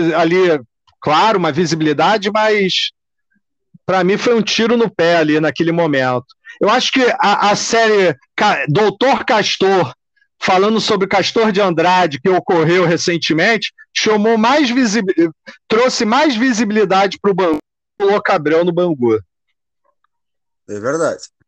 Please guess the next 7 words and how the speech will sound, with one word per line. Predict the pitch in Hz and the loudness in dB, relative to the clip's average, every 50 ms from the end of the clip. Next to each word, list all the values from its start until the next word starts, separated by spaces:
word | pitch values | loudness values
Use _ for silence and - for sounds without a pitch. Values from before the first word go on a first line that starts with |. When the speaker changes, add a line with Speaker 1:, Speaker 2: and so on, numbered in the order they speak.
| _ _ - | _ _ -20
Speaker 2:
isso | 90 - - 95 | -20 -20 -18 -16
é | 87 | -14
verdade. | 98 120 - - - - 165 - - _ _ _ _ _ _ _ _ _ _ _ _ _ _ _ _ _ _ _ - - | -14 -14 -12 -10 -8 -8 -8 -10 -14 _ _ _ _ _ _ _ _ _ _ _ _ _ _ _ _ _ _ _ -20 -14
Teve, | - 104 98 98 101 92 87 90 - | -12 -12 -10 -10 -12 -14 -14 -14 -12
teve | 110 107 107 104 104 | -12 -12 -12 -10 -12
muito | 101 104 123 135 - 135 | -10 -10 -10 -10 -10 -8
mais, | 123 123 127 127 123 120 107 104 - - - - - - | -6 -6 -6 -6 -6 -8 -8 -10 -14 -16 -18 -20 -20 -20